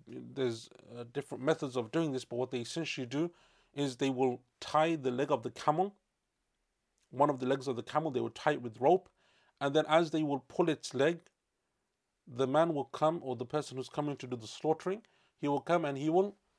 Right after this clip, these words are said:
pierce the bottom of the neck of the camel. So camels are big, right? And their necks are very long, right? Their necks are long, and the bottom part of the camel's neck, that is where the slaughtering takes place. Why? Because the camel is very tall.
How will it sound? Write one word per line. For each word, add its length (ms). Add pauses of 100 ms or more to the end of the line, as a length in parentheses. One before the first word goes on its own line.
(880)
pierce 460 (160)
the 140
bottom 440
of 140
the 80
neck 320 (520)
of 220 (140)
the 100
camel. 360
So 180
camels 360
are 80
big, 300
right? 180 (300)
And 140
their 100
necks 260
are 80
very 280
long, 320 (440)
right? 200
Their 100
necks 240
are 80
long, 280 (520)
and 180 (200)
the 160
bottom 340
part 320
of 100
the 100
camel's 420
neck, 260
that 180
is 160
where 260 (300)
the 140
slaughtering 480
takes 260
place. 340
Why? 180
Because 320
the 40
camel 280
is 60
very 180
tall. 340